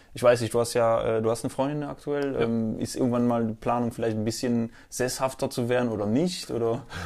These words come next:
Speaker 1: ich weiß nicht, ob das, äh
Speaker 2: Also hier in meinem Haus, ich hab ja ein Haus
Speaker 1: Ja,
Speaker 2: gekauft,
Speaker 1: ja.
Speaker 2: also das schon sehr sesshaft.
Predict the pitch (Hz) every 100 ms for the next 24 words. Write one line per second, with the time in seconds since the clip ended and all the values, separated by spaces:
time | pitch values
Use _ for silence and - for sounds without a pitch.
0 | 139 135 143 143 139 - 123 - 123 117
1 | 127 - 123 123 127 143 131 123 123 123
2 | 117 147 156 127 - 117 135 123 123 139
3 | 147 - - 135 143 135 175 196 - 143
4 | 127 120 120 123 - 123 113 156 120 127
5 | 120 - - -